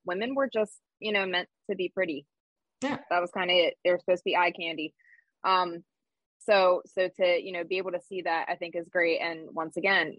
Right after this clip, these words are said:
Speaker 1: we've got a veteran here. I mean, Lita has definitely proven herself over the years. And I mean, she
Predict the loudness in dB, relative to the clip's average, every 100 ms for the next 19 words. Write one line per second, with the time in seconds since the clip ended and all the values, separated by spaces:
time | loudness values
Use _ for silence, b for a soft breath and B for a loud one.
0 | _ -4 0 4 4 4 4 4 4 0
1 | -4 -10 _ -6 -4 -4 -4 -4 -2 0
2 | 2 4 4 2 0 -8 -20 _ -12 -2
3 | 2 2 2 -2 0 0 0 -2 0 0
4 | 0 -2 -4 -2 -2 -2 -4 -4 -6 -8
5 | -14 B B B 2 2 4 2 0 0
6 | 4 4